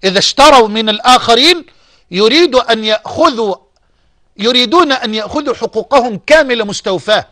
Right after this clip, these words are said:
وإن باعوا للآخرين يتفنن أحدهم في أن يطفف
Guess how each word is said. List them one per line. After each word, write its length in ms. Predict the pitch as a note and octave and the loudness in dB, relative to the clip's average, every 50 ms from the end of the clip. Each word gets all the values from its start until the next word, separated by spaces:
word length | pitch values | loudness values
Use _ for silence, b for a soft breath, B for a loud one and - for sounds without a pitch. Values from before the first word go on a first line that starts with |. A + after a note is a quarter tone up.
| _ _ _ _ _ _ - | _ _ _ _ _ _ -4
وإن 400 | F#3+ A3 B3+ C4+ C4 B3 A3+ G#3 | -2 -2 0 0 -2 -2 -2 0
باعوا 460 | B3+ C#4+ C#4+ C#4 A#3+ G3 A3 G#3 F#3 | 2 4 4 4 2 2 0 0 0
للآخرين 760 | G#3+ C4+ B3 - A#3+ A#3 - - A3+ A3+ A#3+ D4 D#4+ D4+ C4 _ _ _ _ _ _ _ _ _ _ _ _ _ _ _ _ _ _ _ _ _ - | 0 -2 -2 0 0 0 0 2 0 0 0 0 0 -2 -4 _ _ _ _ _ _ _ _ _ _ _ _ _ _ _ _ _ _ _ _ _ -6
يتفنن 760 | D#3+ F3 F#3+ F#3 A#3 A3+ - C4+ C#4+ C#4+ C4 A#3 A3+ G#3+ G3+ | -4 -4 -4 -2 -2 -2 0 2 0 0 0 -4 -8 -8 -8
أحدهم 640 | G3 - G#3+ F#3+ - G#3+ G3 A3 C4 A3 A3+ G3 | -8 -8 -8 -8 -6 -6 -6 -6 -6 -6 -6 -8
في 140 | - - G#3 | -8 -8 -8
أن 280 | G3 - G#3 G3 G3 F#3 | -8 -6 -6 -6 -4 -4
يطفف 680 | F3 - B3 B3+ - - _ - E3+ D#3 - D#3+ C#3 | -2 0 2 0 0 0 _ -12 -10 -8 -6 -6 -8